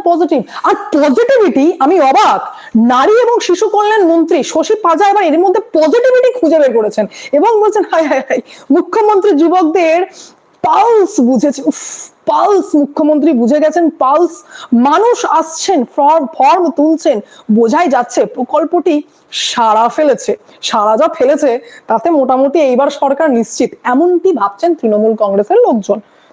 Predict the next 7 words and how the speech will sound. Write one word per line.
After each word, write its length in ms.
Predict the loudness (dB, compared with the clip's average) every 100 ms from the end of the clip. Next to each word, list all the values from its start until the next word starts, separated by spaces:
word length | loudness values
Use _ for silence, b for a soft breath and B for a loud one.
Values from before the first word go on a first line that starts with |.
| b _ _
এখন 300 | -6 -2 0
দেখার 260 | 0 0 -2
বিষয় 280 | -2 -2 -2
হচ্ছে 200 | -2 0
মানুষ 520 | 0 0 -2 -4 -20 _ -6
কি 120 | -6
চায় 360 | -2 -4 -2